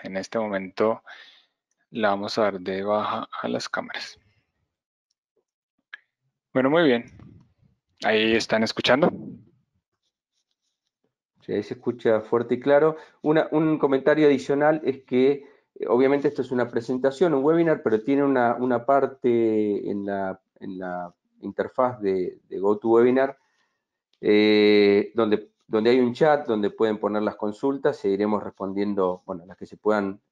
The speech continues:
Speaker 2: eh, dentro de la presentación y después el resto, eh, al final. Ok, bueno, comencemos, Felipe, si te parece.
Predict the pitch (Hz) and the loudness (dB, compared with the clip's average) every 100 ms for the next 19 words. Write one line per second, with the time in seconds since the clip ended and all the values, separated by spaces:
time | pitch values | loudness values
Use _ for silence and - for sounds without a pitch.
0 | _ 98 101 104 110 98 104 107 107 - | _ -10 -8 -2 0 0 -2 -2 -2 0
1 | 143 120 95 107 - 92 101 - 107 95 | 2 0 -2 -8 -6 -6 -6 -6 -6 -6
2 | 87 _ _ _ _ _ 87 92 87 92 | -8 _ _ _ _ _ -6 -4 -4 -6
3 | 85 76 _ _ _ _ _ _ _ _ | -6 -6 _ _ _ _ _ _ _ _
4 | _ _ _ _ _ _ _ _ - 123 | _ _ _ _ _ _ _ _ -2 2
5 | 104 110 101 104 107 113 127 131 127 - | 4 2 0 0 -2 -2 -2 -2 -4 -16
6 | _ 123 131 170 165 - 113 104 104 110 | _ -8 -6 -6 -10 -12 -10 -6 -4 -6